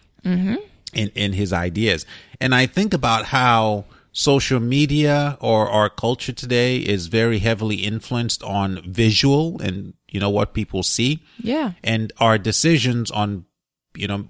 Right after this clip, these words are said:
Speaker 2: who becomes the next president or whatever, ju-, what, whatever dis-, big decisions we make in life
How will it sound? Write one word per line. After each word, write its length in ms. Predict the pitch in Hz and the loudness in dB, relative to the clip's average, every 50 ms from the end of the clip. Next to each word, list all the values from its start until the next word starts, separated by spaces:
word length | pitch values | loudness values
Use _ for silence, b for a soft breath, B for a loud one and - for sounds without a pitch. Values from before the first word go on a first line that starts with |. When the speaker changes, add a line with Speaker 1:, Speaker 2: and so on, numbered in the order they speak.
| 80 | -4
Speaker 2:
who 160 | 98 123 127 | 0 2 2
becomes 440 | 117 90 113 110 - 120 110 110 92 | 2 2 -2 -2 -2 -2 -2 -2 -4
the 60 | 107 | -4
next 280 | 104 101 95 - - - | -4 -4 -4 -6 -8 -8
president 680 | - 123 127 127 123 110 127 123 123 120 117 113 - - | -2 2 4 4 4 2 2 0 2 0 0 -4 -6 -4
or 440 | 104 101 98 98 95 92 90 90 | -2 0 0 0 0 0 0 -2
whatever, 680 | 85 82 78 82 90 98 117 120 117 117 117 107 117 113 | -4 -6 -8 -6 -2 2 2 4 4 2 0 0 -2 -4
ju-, 240 | 87 - 127 - | -6 -6 -8 -8
what, 340 | - 104 107 139 160 175 170 147 | -4 0 2 2 2 2 2 0
whatever 480 | 135 156 170 170 160 147 135 139 131 127 | 0 0 0 0 0 0 0 0 -2 -2
dis-, 260 | - 90 117 107 - | -2 -4 -4 -4 -4
big 280 | - 107 131 123 117 95 | -2 -2 0 0 0 -2
decisions 480 | 117 110 - 120 113 95 104 104 90 | -4 -4 -4 -4 -4 -4 -4 -4 -4
we 100 | 87 90 | -4 -4
make 260 | 85 82 95 95 - - | -4 -2 -2 -4 -4 -6
in 140 | 82 80 | -6 -4
life 380 | 90 110 120 113 104 95 - - | 0 0 2 2 0 -2 -6 -10